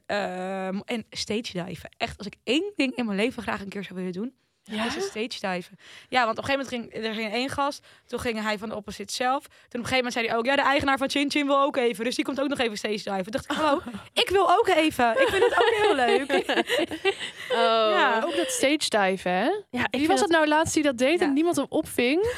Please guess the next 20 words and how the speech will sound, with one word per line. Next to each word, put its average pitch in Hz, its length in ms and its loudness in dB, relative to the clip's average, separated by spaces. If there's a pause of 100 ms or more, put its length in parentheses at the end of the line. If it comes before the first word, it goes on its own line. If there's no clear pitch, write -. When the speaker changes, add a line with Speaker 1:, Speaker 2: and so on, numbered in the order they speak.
(600)
Speaker 1:
Oh, 214 140 2
dat 190 140 -2
is - 100 -6
heel 185 220 0
lullig. 165 400 -2 (160)
Speaker 2:
Sam 226 300 -6
Smith. 190 480 -8 (400)
Sam 262 220 -4
Smith 285 180 -6
had 311 120 -2
dus 233 160 -6
een 226 240 -4
concert. 214 720 -2
Dit 214 160 -8
was, 208 440 -4
eh, 104 540 -6
even 220 180 -16 (100)
kijken, - 320 -14
dat 202 100 -10
was 208 160 -10